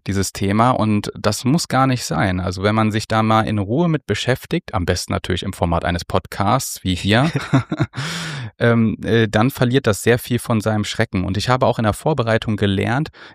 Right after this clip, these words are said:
oder gemerkt, dass, ähm, wenn man das mit herkömmlichen Lehrbüchern lernt und auch einigen Skripten, dass, äh, da f-, häufig so ein Informationsoverload kommt, dass viel zu viele Ausnahmen und Gegenausnahmen besprochen werden. Äh, ja, und ich freue mich jetzt hier mal mit dir, die großen Linien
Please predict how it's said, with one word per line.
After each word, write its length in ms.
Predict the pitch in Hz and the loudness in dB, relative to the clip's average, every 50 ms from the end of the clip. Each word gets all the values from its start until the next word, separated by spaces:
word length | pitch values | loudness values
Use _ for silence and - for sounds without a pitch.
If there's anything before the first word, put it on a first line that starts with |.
| _ _ | _ _
oder 220 | - 110 101 98 90 | -2 0 2 2 2
gemerkt, 640 | - 95 90 92 98 120 131 120 113 135 143 _ _ | 0 -2 0 0 0 2 2 4 2 2 0 _ _
dass, 320 | - 104 - - - - - | -2 -2 -2 -2 -10 -10 -8
ähm, 360 | 104 107 101 101 98 95 92 - - - - - - _ | -6 -4 -2 -2 -2 -4 -4 -8 -16 -20 -20 -20 -20 _
wenn 120 | - 107 | -2 0
man 100 | 104 107 | 0 2
das 160 | 107 107 - - | 2 2 2 0
mit 140 | 104 - - - 110 - _ _ _ _ | -4 -4 -4 -14 -14 -14 _ _ _ _
herkömmlichen 640 | - 98 110 131 147 - - 147 139 120 - - 104 | -6 0 0 0 0 0 0 0 0 0 0 0 0
Lehrbüchern 600 | 98 95 104 127 139 151 170 156 - - 147 147 | 2 2 2 2 2 0 -2 -2 0 0 0 2
lernt 460 | 143 131 135 139 147 156 160 165 139 | 2 2 2 2 2 2 2 2 0
und 120 | - 87 | 0 0
auch 140 | 90 90 - | 0 0 0
einigen 340 | - 98 98 95 98 95 90 | 0 -2 -2 0 0 0 -2
Skripten, 520 | - - - - 127 _ _ - 143 135 | -4 -6 -6 -6 -8 _ _ -2 0 0
dass, 280 | 113 107 101 - - - | 0 0 -2 -2 -8 -10
äh, 200 | - - 110 110 | -6 -4 -4 -2
da 160 | 95 107 104 101 | 2 2 0 0
f-, 380 | - - - - - - - - _ _ - | 0 -4 -20 -20 -20 -20 -20 -20 _ _ -2
häufig 320 | - 113 127 135 - 113 - | 0 0 2 2 0 -2 2
so 80 | 120 | 2
ein 60 | 113 | 0
Informationsoverload 1500 | - - - 123 - - 120 113 107 - - - - 120 139 175 180 - - - 101 101 98 98 95 92 90 95 95 101 - - | 0 2 0 -2 0 2 4 2 2 2 0 0 2 4 4 4 2 0 0 0 0 2 2 2 2 2 4 2 2 2 0 -4
kommt, 380 | - - 98 101 117 143 - | -4 0 2 2 2 2 0
dass 140 | - 95 - | 0 -2 -2
viel 260 | - - - 147 156 | -4 -4 -2 -2 -2
zu 160 | - - - | -2 -6 -8
viele 340 | - - - 127 120 131 - | -8 -4 -4 0 0 0 2
Ausnahmen 440 | - 107 135 - - 127 120 113 107 | 2 2 0 2 0 0 2 2 2
und 80 | 104 101 | 0 2
Gegenausnahmen 680 | 117 127 170 170 - - - - - 101 90 92 95 | 0 0 0 0 0 0 -2 -2 -2 -2 0 0 0
besprochen 460 | 95 - - _ 92 90 - 104 92 | -2 -4 -4 _ -2 0 0 0 0
werden. 340 | 92 92 92 98 110 131 143 - - - - - - - _ | 0 2 2 2 0 0 -4 -6 -12 -14 -14 -14 -16 -14 _
Äh, 160 | - 107 101 104 - | -2 -2 -2 0 0
ja, 120 | 107 113 | 2 2
und 180 | 104 - 107 104 | 2 2 0 -2
ich 80 | 104 - | -4 -6
freue 240 | - - 123 127 | 0 2 2 4
mich 160 | 131 131 120 - | 4 2 2 0
jetzt 180 | 110 - - | -4 -4 -2
hier 140 | - 147 151 | -2 0 2
mal 140 | 156 135 123 | 2 4 2
mit 180 | 113 110 _ | 2 0 _
dir, 140 | - 117 131 | 0 -2 0
die 120 | 120 110 101 | 0 -2 -6
großen 540 | - - - 120 139 170 - - 131 120 | -6 -4 0 2 2 2 2 2 0 0
Linien 480 | 110 104 117 143 147 135 123 123 123 123 | 2 2 2 2 2 2 2 0 -2 -4